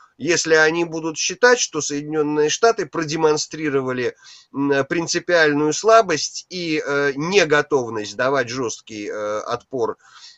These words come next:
м, э, тоталитарной агрессии, э, где бы то ни было в мире.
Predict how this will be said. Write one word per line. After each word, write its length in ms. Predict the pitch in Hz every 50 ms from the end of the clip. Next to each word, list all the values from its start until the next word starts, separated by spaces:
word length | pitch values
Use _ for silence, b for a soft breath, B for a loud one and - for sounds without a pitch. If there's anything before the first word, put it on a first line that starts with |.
| B _
м, 320 | 87 98 117 117 117 117 117 110
э, 640 | 113 113 113 113 113 113 113 110 113 110 110 110 113 -
тоталитарной 720 | - 143 - 156 147 147 143 - 151 131 120 117 127 127 135
агрессии, 760 | 143 143 175 208 226 226 214 - - - 151 139 135 131 127 120
э, 320 | - 80 123 123 123 120
где 340 | 117 127 143 135 123 175 214
бы 120 | 208 202 180
то 120 | - 139 123
ни 120 | 131 139
было 240 | 131 131 131 127 117
в 80 | 101
мире. 340 | 98 90 80 69 64 - -